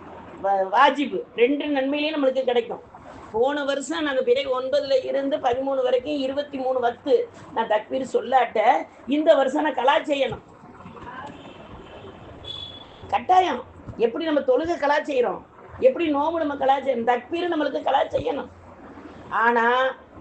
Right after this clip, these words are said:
பிற-, பிறந்ததுல இருந்து அந்த அடுத்து ஒன்பது நாள் இருக்கு இல்லையா, அந்த நாள் வரைக்கும் நம்ம கொஞ்சமாவது தக்பீர் என்ன செய்யணும்? வீட்டு எந்த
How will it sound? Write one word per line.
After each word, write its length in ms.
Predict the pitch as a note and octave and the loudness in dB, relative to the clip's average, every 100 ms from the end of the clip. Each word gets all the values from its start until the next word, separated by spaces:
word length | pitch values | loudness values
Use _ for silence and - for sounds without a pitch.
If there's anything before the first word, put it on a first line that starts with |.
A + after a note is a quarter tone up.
| - - - - - - - - - - - A3 A3 - | -20 -20 -18 -18 -18 -18 -18 -18 -16 -16 -8 -6 -6 2
பிற-, 240 | C4+ E4+ D4+ | 4 4 4
பிறந்ததுல 520 | D4 E4 F4 E4 C#4+ C4 | 4 4 2 0 -2 -2
இருந்து 280 | C#4 D4+ B3+ - - - - - - | -2 0 0 0 -8 -20 -20 -18 -8
அந்த 140 | C4 C4 B3+ B3 | 2 4 4 2
அடுத்து 260 | C4 A#3+ C4 | 0 0 2
ஒன்பது 220 | C#4 D4+ | 4 2
நாள் 160 | D4+ D#4+ | 0 -2
இருக்கு 180 | D4 A#3+ | -4 -4
இல்லையா, 260 | D4+ D4+ C#4+ - - | -4 -2 -4 -4 -2
அந்த 160 | C4 D4 D4 | 2 2 2
நாள் 180 | D#4+ F4 | 0 0
வரைக்கும் 360 | D4+ C4+ C4+ A#3+ | 0 0 0 0
நம்ம 180 | B3 D4+ - | 0 -2 0
கொஞ்சமாவது 580 | C4 C#4 D#4+ D4+ C#4+ C4+ B3 | 0 2 2 2 2 0 0
தக்பீர் 300 | A3 - C4+ | -4 -2 0
என்ன 120 | B3 C4 | 2 0
செய்யணும்? 260 | C4+ A#3+ A#3+ | 0 0 -2
வீட்டு 240 | A#3+ G#3+ | -4 -2
எந்த 180 | B3 | 0